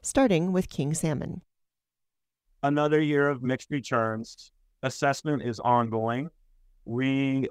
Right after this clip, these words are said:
Speaker 2: right now, out of the eleven monitored Southeast Chinook stocks, six have made goal, three have missed goal, and two are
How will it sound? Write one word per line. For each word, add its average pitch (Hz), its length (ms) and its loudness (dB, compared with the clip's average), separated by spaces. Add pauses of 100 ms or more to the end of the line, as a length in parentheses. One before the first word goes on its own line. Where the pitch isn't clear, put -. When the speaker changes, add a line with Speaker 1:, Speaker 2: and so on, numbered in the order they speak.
Speaker 2:
right 123 320 2
now, 120 560 0 (420)
out 120 200 4
of 113 160 -6
the 120 60 -4
eleven 127 500 0
monitored 123 600 -2 (320)
Southeast 117 560 4
Chinook 107 340 -2
stocks, - 640 0 (540)
six - 320 -2
have 135 180 4
made 120 300 0
goal, 107 480 -2 (180)
three 123 220 2
have 123 240 0
missed 113 360 -2
goal, 101 600 -2
and 101 180 -2
two 120 500 0
are 104 380 2